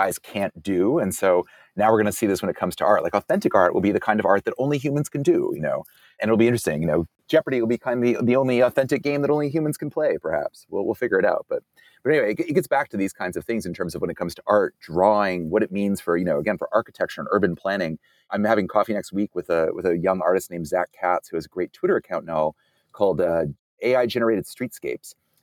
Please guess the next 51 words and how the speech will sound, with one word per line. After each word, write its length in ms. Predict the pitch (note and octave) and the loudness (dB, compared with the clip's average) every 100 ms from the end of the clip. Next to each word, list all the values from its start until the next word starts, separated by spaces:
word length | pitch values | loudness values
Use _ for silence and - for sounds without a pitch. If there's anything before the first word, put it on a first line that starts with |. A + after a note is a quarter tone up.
| _ | _
And 140 | G#2 G2 | -6 0
so 160 | G2+ | 2
basically 340 | G2+ A#2+ A2+ G#2+ | 2 2 0 -2
taking 320 | A#2 A#2 A2 | -4 -4 -4
these 120 | F#2 | -6
prompts 440 | - D3 C#3+ G2 - | -4 -2 0 -2 -6
and 160 | G#2 G2 | -6 -2
are 80 | G#2 | 0
inviting 400 | F2+ G2 B2+ A#2+ | 2 2 2 -4
people 320 | G2+ F#2 F2 | -6 -2 -2
to 160 | - G2 | -2 -2
reimagine 560 | G2 G#2+ F#2+ F#2 F2+ | 0 2 0 -2 -4
streets 440 | E2 - B2 A#2 - | -10 -8 -4 -4 -6
across 300 | F#2 E2+ - | -2 -2 -2
the 60 | F2 | -2
United 200 | E2+ - | -4 -2
States 260 | F2 E2 | -4 -4
and 60 | D#2+ | -4
the 60 | |
world 420 | F#2 E3 A#2 F2+ D#2+ _ _ _ | 2 2 4 0 -4 _ _ _
to 80 | - | -4
put 120 | G2 | -2
in 80 | D2+ | 2
bus 280 | D3 D3+ - | 2 0 0
lanes 360 | A#2+ A2 G2 | 0 0 -2
or 60 | D#2+ | -6
cycling 640 | - D3+ D3 B2+ B2+ A#2+ | -2 -2 -2 -4 0 0
or 120 | F#2+ D#2 | 0 -2
t-, 160 | - | -8
just 200 | - - | -20 -16
taking 240 | - D3+ C3 | -14 -8 -4
out 120 | G#2 | 0
roads. 400 | A2 A2 G2 - _ _ _ _ | 2 2 0 -4 _ _ _ _
And 120 | A2+ | -2
yeah, 120 | D3+ C3+ | 0 2
we're 160 | B2+ | 0
deba-, 280 | G#2 A#2 C3 | 0 2 2
it's 80 | A#2+ | 0
something 180 | F3 C#3 | 0 2
we're 100 | A2+ | 2
debating 400 | B2 C3 G#2 F2+ | 2 0 0 0
here 160 | G2 | 0
at 100 | - | 0
Cornell 260 | - F#2 F2 | -2 0 -2
Tech, 300 | - B2 - | 0 -2 0
where 100 | F2 | 0
I 40 | |
have 80 | E2+ | 0
a 40 | |
new 120 | E2+ E2+ | -2 -2
fellowship 480 | B2+ A#2+ - E2 | 0 0 0 -2